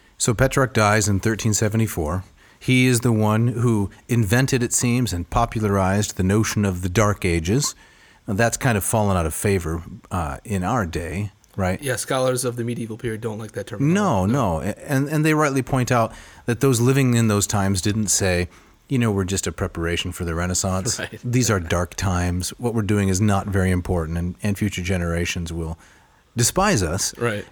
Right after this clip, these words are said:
Speaker 1: Nevertheless, there's a definite qualitative difference in the Latin of that time period, say the High Middle Ages,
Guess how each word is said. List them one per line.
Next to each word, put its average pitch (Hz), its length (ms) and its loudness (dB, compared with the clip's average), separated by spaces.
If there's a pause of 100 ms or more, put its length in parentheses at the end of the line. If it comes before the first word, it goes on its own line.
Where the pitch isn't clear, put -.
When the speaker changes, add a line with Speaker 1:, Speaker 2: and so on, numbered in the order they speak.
Speaker 1:
Nevertheless, 143 840 2
there's 139 340 0
a 117 100 -2
definite 120 720 -2
qualitative 117 760 -2
difference 87 560 -2 (380)
in 104 400 2
the 104 200 -2
Latin 110 440 0
of 92 460 -2
that 139 240 -2
time 98 260 0
period, 95 460 0 (260)
say - 220 0
the 85 140 -2 (100)
High 101 140 2
Middle 101 320 2
Ages, 110 480 0